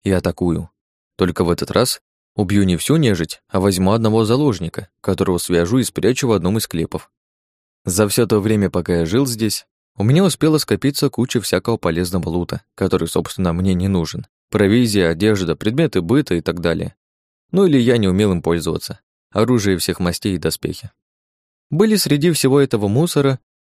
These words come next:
и полезные вещи, типа веревки, инструментов или различных материалов. Рейд на гигантского скелета был вообще настоящим подарком.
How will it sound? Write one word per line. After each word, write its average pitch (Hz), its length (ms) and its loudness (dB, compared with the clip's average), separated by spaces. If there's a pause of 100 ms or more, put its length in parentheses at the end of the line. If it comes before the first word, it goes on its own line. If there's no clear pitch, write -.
(140)
и 170 100 0
полезные 113 520 2
вещи, 87 460 -2
типа 87 280 -2
веревки, 92 580 0
инструментов 110 760 -2 (120)
или 117 160 -2
различных 98 640 -2
материалов. 85 640 -2 (380)
Рейд 107 300 2
на 98 120 2
гигантского 95 540 0
скелета 101 440 0
был 92 220 0
вообще 87 420 -2
настоящим 101 580 -2
подарком. 90 520 -4